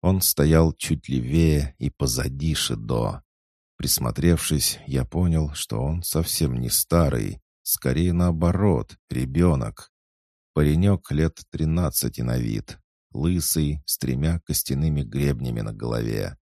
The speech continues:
Он спрятал ладони в рукавах и молча наблюдал, как его коллега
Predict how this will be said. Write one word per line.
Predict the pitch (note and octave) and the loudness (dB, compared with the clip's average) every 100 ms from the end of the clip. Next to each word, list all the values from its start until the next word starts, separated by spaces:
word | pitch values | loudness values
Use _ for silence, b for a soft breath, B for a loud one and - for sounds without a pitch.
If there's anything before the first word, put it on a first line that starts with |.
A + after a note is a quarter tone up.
| _ _ _ _ - | _ _ _ _ -4
Он | E2 E2+ | 0 2
спрятал | - - E2+ E2 B1+ A1+ | 2 4 4 4 0 0
ладони | B1 B1 C#2+ C#2 | -2 0 0 0
в | A#1 | -2
рукавах | A1+ G#1+ G1+ G#1 C#2+ D#2 - - - - | -6 -6 -6 -2 2 2 0 -12 -16 -4
и | E2+ | -2
молча | E2 E2+ D#2 - | 0 0 -2 -2
наблюдал, | D2 C2+ B1+ B1+ A#1+ D#2+ D2+ A#1 - - | -2 -2 -2 -4 0 2 2 0 -8 -4
как | B1 - | -4 -4
его | A#1+ A1 | -6 -6
коллега | G1+ B1 G#1+ C#2 D2 C#2 C2+ C2 | -6 -6 -2 0 -2 -2 -4 -4